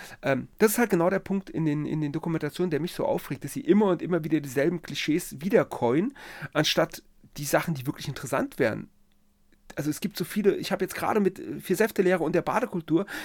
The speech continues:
zwei Punkte angerissen, die man wunderbar zeigen könnte. Und da gerade im Freilichtmuseum Bad Windsheim ein Badehaus komplett wieder aufgebaut wurde und sogar in Betrieb ist, wir werden nichts davon in den Dokumentationen sehen, was schade ist, weil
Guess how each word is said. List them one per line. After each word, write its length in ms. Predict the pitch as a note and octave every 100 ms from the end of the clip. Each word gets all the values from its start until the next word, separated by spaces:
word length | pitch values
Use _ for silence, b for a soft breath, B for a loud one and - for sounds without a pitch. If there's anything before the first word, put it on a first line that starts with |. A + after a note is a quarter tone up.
| B -
zwei 220 | - F3+
Punkte 360 | - A3+ - -
angerissen, 320 | G3 G#3 G3+
die 80 | F3+
man 160 | D3
wunderbar 400 | B3+ D4+ D3 D#3
zeigen 260 | - G#3+ G#3+
könnte. 320 | C3+ C#3 A#3+ - B B B B B B B
Und 160 | E3+ F3
da 120 | G3
gerade 340 | F3+ F3 F#3
im 140 | D#3+ E3
Freilichtmuseum 680 | D#3+ G#3 G3+ F3 E3 F#3
Bad 180 | D#3 C#3+
Windsheim 380 | A3+ D#4 D#3 -
ein 160 | C#3+
Badehaus 440 | C#3+ E3+ F3+ F3 -
komplett 360 | D#3+ F3 F3+
wieder 160 | F3 C3
aufgebaut 520 | G#3 - D#3 D3+ D#3
wurde 140 | D#3 D#3+
und 180 | G#3
sogar 220 | A3 F3+ D#3
in 80 |
Betrieb 440 | D#3 - C#4+ D#4+ -
ist, 280 | G#3 - B B B B B B - - - - - _ _ _ _ _ _
wir 160 | F3 F3+
werden 160 | G#3+
nichts 200 | C#4 -
davon 260 | D4+ - A#3+
in 120 | A#3
den 20 |
Dokumentationen 680 | A#3+ A#3 A#3 A#3 A3+ B3+ A#3
sehen, 240 | C4+ F3
was 140 | D#3 -
schade 280 | A#3+ A3
ist, 200 | A#2+ -
weil 160 | C#3